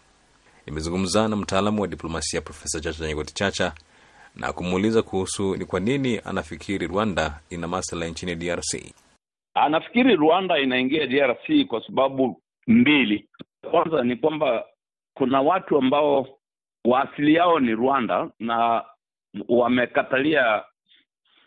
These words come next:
Speaker 2: mashariki mwa D R C. Walienda huko mida tofauti ya kihistoria,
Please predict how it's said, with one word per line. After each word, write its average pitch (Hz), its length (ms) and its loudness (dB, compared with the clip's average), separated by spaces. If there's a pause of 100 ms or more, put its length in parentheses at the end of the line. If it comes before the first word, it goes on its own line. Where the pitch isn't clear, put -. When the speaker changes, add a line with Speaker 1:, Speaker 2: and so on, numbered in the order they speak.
Speaker 2:
mashariki 143 560 0
mwa 113 180 2
D 131 120 2
R 110 260 2
C. 117 240 -4 (840)
Walienda 120 560 2
huko 113 540 0 (560)
mida 139 360 4
tofauti 123 760 2
ya 98 80 4
kihistoria, 107 760 2